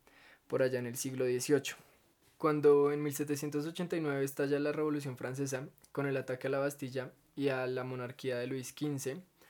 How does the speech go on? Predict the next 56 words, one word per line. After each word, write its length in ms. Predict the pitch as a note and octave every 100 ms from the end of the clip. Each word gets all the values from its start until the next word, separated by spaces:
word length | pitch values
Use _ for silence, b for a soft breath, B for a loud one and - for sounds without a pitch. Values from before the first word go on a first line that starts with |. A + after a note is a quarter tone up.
| b b b -
pues 180 | D#3
los 140 | D3+ D3
recaudadores 600 | D3 D3 D3 C3+ C3 C3+
de 60 | D3+
impuestos, 440 | C#3+ C3+ C3 B2+
como 220 | C#3+ C3+
lo 60 | B2+
era 120 | B2
Lavoisier, 540 | C3 C#3 C#3 C#3+ C3+ - b b b _
eh, 400 | B2 B2+ B2 A#2+ A#2+
pues 160 | C3
entran 300 | C3 B2+ C3
en, 320 | C#3+ C#3 C3 C3+ -
en 140 | C3+ B2
peligro, 380 | C3 C#3 B2
pues 140 | A#2+ A#2+
están, 420 | A#2+ B2 A#2+ B2 B B B - _
ya 180 | C3+ C3+
sabemos, 320 | C3+ B2 B2
toda 100 | C3+
la 80 | C3
burguesía 360 | C3 C#3+ C#3 A#2+
está 140 | B2+
en 80 | B2
contra 260 | B2+ C3
de 100 | D3
estos, 380 | C3+ - E3 - b b b -
y 80 |
la 80 | F3+
burguesía 440 | F3 D#3 D3 C#3+ C3+
se 120 | D3 C#3+
divide 500 | C#3+ C3+ B2 B2 B2+ _
en 120 | D3 C3+
dos 180 | B2
grupos, 380 | C3 B2 - -
en 140 | - C3
la 60 |
burguesía 520 | B2+ B2 B2 C#3 C#3
alta 340 | E3+ E3+ F#3+ G3+ _ _ -
y 80 | C3+
la 100 | C3
burguesía 460 | B2 A#2+ A#2 B2
baja, 300 | C#3+ C3+ C3+
que 100 | C3+
era 80 | B2+
un 100 | B2+
poco 200 | C3+ C3+
más 220 | C3+ C3
extrema 480 | C#3 - D#3+ C#3 C#3
y 40 |
era 140 | B2 A#2
conocida 500 | C3 B2+ B2 G#2+ G#2+
como 260 | B2+ A#2+ -
por 160 | B2
los 180 | C#3 B2+
jacobinos. 640 | C3+ A#2 D#3+ E3 A#2 -